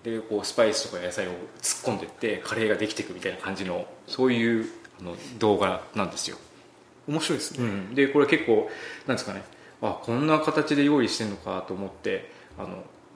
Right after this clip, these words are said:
Speaker 1: かなりこう、
Speaker 2: しかも動画めっちゃあります。
Speaker 1: そう、かなりありますね。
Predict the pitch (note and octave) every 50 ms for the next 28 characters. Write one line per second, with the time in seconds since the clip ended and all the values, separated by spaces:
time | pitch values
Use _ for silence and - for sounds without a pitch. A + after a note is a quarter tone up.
0 | - - - - - - - C3+ A#2 F#2+ F2+ E2+ - - - - - - - -
1 | - G#3+ E3 C3 B2+ D#3+ - G3+ E3+ D3 D3+ D3+ D3+ - G#3+ G3 F#3 F#3+ F#3 -
2 | E3 C#3 A2+ - - G3+ G3+ D#3 A2+ G2+ G2 F#2+ G2+ F#2+ F#2 - - G2 G2 F#2